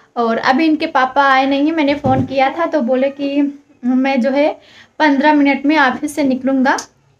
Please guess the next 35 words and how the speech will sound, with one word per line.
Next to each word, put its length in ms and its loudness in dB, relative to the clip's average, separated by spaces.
तो 480 -2
सोच 300 -2
रहे 120 -2
हैं 140 0
उनके 220 0
आने 180 2
से 140 -6
पहले 260 0
हम 220 2
जो 80 0
है 160 0
तैयार 340 -2
हो 120 0
जाएं। 360 0
और 420 0
मुझे 280 0
सिर्फ 240 -4
केक 200 2
ही 100 -8
काटना 360 0
रहेगा, 420 -2
क्योंकि 400 -4
मैंने 240 0
खाना 300 0
तो 140 0
बना 280 2
ही 140 0
लिया 260 2
है, 180 -2
आप 180 -2
लोगों 200 2
ने 260 0
देख 360 2
ही 80 0
लिया। 360 0